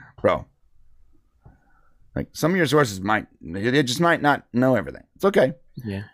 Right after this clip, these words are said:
Speaker 2: it's okay.
Speaker 1: We don't all get it right. Okay, so that's Babylon Five. Let's talk about, we're gonna talk about Rachel Zegler, but first I wanna talk about, I'm sorry, I wanna talk about this Disney thing.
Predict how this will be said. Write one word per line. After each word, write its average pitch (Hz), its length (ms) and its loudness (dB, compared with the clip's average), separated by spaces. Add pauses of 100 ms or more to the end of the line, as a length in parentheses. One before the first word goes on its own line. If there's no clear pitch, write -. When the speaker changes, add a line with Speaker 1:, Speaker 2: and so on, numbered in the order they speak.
(140)
Speaker 2:
it's - 100 -10
okay. 107 380 -4
Speaker 1:
We 208 120 2
don't 254 120 4
all 208 140 4
get 190 120 2
it 170 40 2
right. 151 280 2 (960)
Okay, 190 320 4
so 165 160 0
that's 175 200 4
Babylon 170 380 2
Five. 165 280 4
Let's 233 160 2
talk 269 220 2
about, 208 340 4 (340)
we're 170 160 4
gonna 220 140 2
talk 170 140 2
about 135 160 -2
Rachel 123 220 0
Zegler, 104 360 0
but 101 140 -4
first 131 220 4
I 127 40 -2
wanna 104 200 -2
talk 98 260 0
about, 92 320 0 (640)
I'm 120 60 -2
sorry, 113 420 2
I 110 60 -2
wanna 135 200 4
talk 127 220 2
about 110 260 2
this 104 160 -2
Disney 101 500 0
thing. 85 400 -4